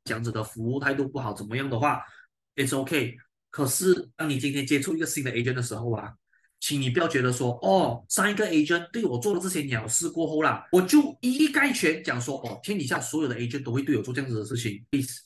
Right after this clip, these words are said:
请你不要有这样子的想法。就好比像我刚刚讲的，你之前某一任前任、你的 girlfriend 还是你的 boyfriend 伤害了你过后，你就想着说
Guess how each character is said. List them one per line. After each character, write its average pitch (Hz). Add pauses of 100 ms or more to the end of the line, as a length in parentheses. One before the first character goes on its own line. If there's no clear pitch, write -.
(100)
请 156
你 107
不 -
要 120
有 104
这 110
样 123
子 113
的 110
想 107
法。 - (100)
就 190
好 139
比 120
像 120
我 107
刚 113
刚 113
讲 104
的， 104
你 131
之 170
前 160
某 131
一 185
任 185
前 123
任、 156
你 117
的 127
girlfriend 151
还 123
是 120
你 110
的 123
boyfriend 143
伤 131
害 156
了 127
你 107
过 139
后， 143
你 120
就 160
想 160
着 135
说 156